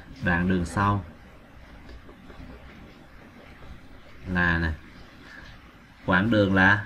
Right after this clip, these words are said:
S. Thì cái này mình đặt là S ba đi. S là bằng V nhân T. V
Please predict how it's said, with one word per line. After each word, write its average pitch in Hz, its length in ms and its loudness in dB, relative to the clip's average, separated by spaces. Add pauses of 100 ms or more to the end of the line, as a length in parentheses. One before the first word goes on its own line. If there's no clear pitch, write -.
S. 123 240 4 (840)
Thì 104 440 6 (380)
cái 139 100 6
này 127 100 8
mình 104 160 6
đặt 95 200 8
là 104 280 4
S - 40 -6
ba 120 280 10
đi. 117 220 6 (280)
S 131 280 2
là 101 100 2
bằng 98 360 2
V 107 80 2 (320)
nhân 113 280 -2
T. - 40 4 (1040)
V 117 120 8